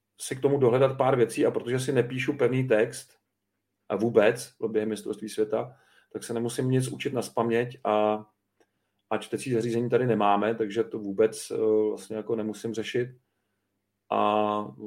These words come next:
mám to teda, mám to teda jako takový trénink pohotovosti, trošku to studio, ale ne-, nezabere mi to tolik času jako psaní toho scénáře. Řekl bych, že pak už se to jenom lehce doladí a, eh, a jsem, jsem jako ready.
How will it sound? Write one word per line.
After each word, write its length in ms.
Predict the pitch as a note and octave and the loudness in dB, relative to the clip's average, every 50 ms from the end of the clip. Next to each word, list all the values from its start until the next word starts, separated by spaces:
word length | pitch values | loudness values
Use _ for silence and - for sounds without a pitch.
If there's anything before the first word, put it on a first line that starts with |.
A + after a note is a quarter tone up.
| G#2 G#2 | -12 -10
mám 240 | G#2+ A2 A2 A2 G#2+ | -6 -6 -4 -6 -6
to 100 | - - | -8 -8
teda, 340 | - - A2+ A#2 A#2 - - _ _ _ _ _ | 0 4 4 4 4 4 0 _ _ _ _ _
mám 180 | - G#2 G2 G2+ | -6 -4 -4 -4
to 100 | G2+ G#2+ | -4 -4
teda 200 | - A2 A2 A2 | 0 4 4 4
jako 240 | G#2+ G#2+ - A#2+ A2 | 4 4 4 4 4
takový 500 | A2 G2+ - - A#2 A2 A2 A2 A2 - | 4 2 0 -4 -4 -2 -2 -4 -2 2
trénink 340 | - A2 A2 A2+ A#2 A#2+ - | 4 6 6 6 4 2 2
pohotovosti, 640 | A#2 G2+ A2+ G2 A#2+ A#2+ A#2 - - - B2+ B2 | 2 2 2 2 4 4 4 4 2 0 0 0
trošku 360 | B2 B2+ A#2+ A2+ - - C3 A#2+ | 2 0 -2 -4 -2 -2 -2 2
to 140 | B2+ C#3+ | 2 2
studio, 580 | C3 C3 - A#2+ A2+ A#2 A2+ A#2+ C3+ C3+ - - _ _ _ _ _ _ _ _ _ _ _ _ _ _ _ _ _ _ _ _ _ _ _ _ _ _ _ _ _ _ _ _ - | 0 2 -2 4 8 8 8 8 6 0 -6 -14 _ _ _ _ _ _ _ _ _ _ _ _ _ _ _ _ _ _ _ _ _ _ _ _ _ _ _ _ _ _ _ _ -4
ale 320 | - G#2 G#2 A2+ A2+ A2+ A2+ | 0 2 4 4 4 4 6
ne-, 160 | A2+ A2+ A2+ | 6 6 6
nezabere 360 | A2+ A#2 A2 A#2+ A2+ A#2 A#2 | 6 6 4 6 6 6 4
mi 80 | A#2+ B2 | 4 0
to 80 | A#2+ | 0
tolik 180 | A2+ A#2 A#2 A#2 | 2 2 2 4
času 200 | - A#2 - - | 2 -2 2 2
jako 160 | A2+ - - | 2 2 2
psaní 240 | G#2+ - A2+ A2 A2 | -4 -2 -2 -2 0
toho 160 | - A2 A2+ | 0 0 -2
scénáře. 580 | - - G#2+ G#2 G2+ G2 G#2 G2+ D#2 C2 - _ _ _ _ _ _ - - _ _ _ _ _ | 2 0 0 2 2 2 2 0 -2 -8 -8 _ _ _ _ _ _ -20 -20 _ _ _ _ _
Řekl 140 | - G#2+ A2+ | -4 0 0
bych, 100 | B2 A2+ | 2 4
že 100 | B2+ C3 | 4 4
pak 240 | C3 C3 A#2+ - C3+ | 6 4 2 2 0
už 80 | C3 | -6
se 80 | - C3 | -2 4
to 80 | C#3 | 6
jenom 140 | C3+ C3 C3 | 6 8 8
lehce 280 | A#2+ A2 A2+ - C3 A#2+ | 6 6 6 4 2 8
doladí 480 | G#2+ A2 A2 A2 A2 A2 A2 A2 A2+ | 10 10 10 10 10 8 2 6 8
a, 260 | A2 G#2+ G#2 - - - | 8 8 8 6 2 -2
eh, 480 | - F#2+ G2 G2 G2 G2 G2 G2 F#2+ F#2 | -4 0 0 0 0 0 -2 -4 -6 -8
a 40 | F#2 | -10
jsem, 320 | - - - G#2+ G#2+ G2 | -6 -4 -4 -4 -4 -8
jsem 200 | - - G#2 G#2 | -8 -10 -8 -8
jako 180 | G2+ G2 - G#2 | -8 -2 0 2
ready. 400 | G2+ G2 A2 C3 D3 D3+ D3+ | 2 4 6 6 6 6 4